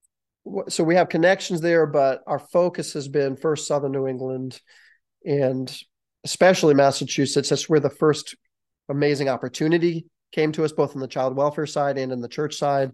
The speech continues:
So we thought, "Let's strategically really dig deep, prototype this, work out our model for scaling, and then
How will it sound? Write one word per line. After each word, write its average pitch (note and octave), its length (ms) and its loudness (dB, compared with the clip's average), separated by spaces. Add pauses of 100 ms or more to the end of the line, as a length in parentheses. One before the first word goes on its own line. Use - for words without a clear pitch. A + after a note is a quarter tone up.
(320)
So - 120 -6
we C3+ 60 0
thought, C3 240 0
"Let's - 440 -4
strategically D3 760 0
really C3 380 2 (340)
dig E3+ 220 2
deep, D#3 420 0
prototype E3 540 0
this, C#3 540 -4 (360)
work D#3+ 220 2
out D3+ 220 2 (100)
our D3+ 140 -4
model C3 440 2
for C#3+ 120 -10
scaling, C3+ 680 -4
and C3 140 -6
then B2+ 440 -4